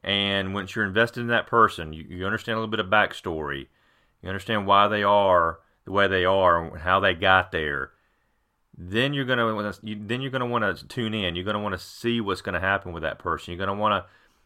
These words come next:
dive yourself into the storyline that is, that's going on with that particular person. So develop the characters, come up with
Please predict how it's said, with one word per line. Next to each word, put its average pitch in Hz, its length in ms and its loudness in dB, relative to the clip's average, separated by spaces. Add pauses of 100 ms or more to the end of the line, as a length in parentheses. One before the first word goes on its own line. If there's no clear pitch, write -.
(800)
dive 104 320 4
yourself 104 440 0
into 98 240 -6
the 85 100 -6
storyline 85 680 -2
that 82 200 -8
is, 78 200 -8
that's - 180 -10
going 90 300 -2
on 92 240 2
with 82 140 -6
that 82 180 -4
particular 76 420 -14
person. 73 460 -4
So 95 280 -4 (200)
develop 104 480 0
the 123 80 -8
characters, 98 720 -2 (920)
come 113 200 -2
up 110 200 0
with 98 520 0